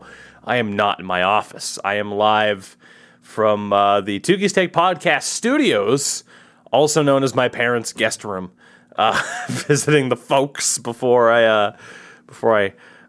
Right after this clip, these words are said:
leave the state for a good ten days on a sweet vacation. Again,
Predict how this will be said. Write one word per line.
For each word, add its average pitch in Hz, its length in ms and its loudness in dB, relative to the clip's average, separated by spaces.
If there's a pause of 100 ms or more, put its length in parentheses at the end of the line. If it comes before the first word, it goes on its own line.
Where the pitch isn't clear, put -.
leave 135 480 0
the 120 120 -4
state - 520 -2
for 127 200 -6
a 120 60 -4
good 113 300 -2 (160)
ten 123 360 -4
days 117 420 0
on 101 120 -6
a 87 200 -12
sweet - 500 -6
vacation. 110 680 0
Again, 104 340 -2